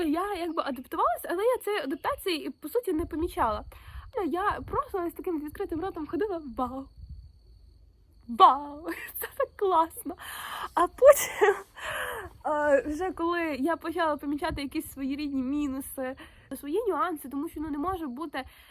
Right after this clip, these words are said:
життя, ну, життя в будь-якій країні, воно не ідеальне. І я так подивилася, і вже в мене цей, е, відчуття ейфорії пройшло,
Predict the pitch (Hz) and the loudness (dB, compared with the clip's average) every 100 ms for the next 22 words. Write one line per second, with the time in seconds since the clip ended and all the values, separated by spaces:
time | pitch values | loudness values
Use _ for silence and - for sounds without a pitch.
0 | - 277 330 330 247 - 302 - - 254 | -8 -4 0 0 -2 -6 -8 -8 -14 -6
1 | 381 370 247 381 311 349 311 262 381 349 | -2 0 2 2 2 -2 -2 -2 -2 0
2 | 277 277 311 381 262 349 214 151 - 294 | 0 0 0 0 0 0 -2 -4 -12 -18
3 | - - - 311 392 466 359 - 269 294 | -20 -20 -6 -4 -2 -2 -4 -4 -2 -2
4 | 427 508 480 453 440 - - - _ - | 0 0 -2 -4 -4 -8 -20 -20 _ -20
5 | - - - - - 302 320 359 370 339 | -20 -20 -20 -20 -14 -8 -4 -2 -2 -4
6 | 302 349 339 330 226 254 294 285 330 302 | -4 -2 -2 -4 -4 -4 -6 -4 -4 -4
7 | 277 285 330 349 - 269 - 320 392 | -6 -4 -2 -2 -4 -8 -6 -8 -8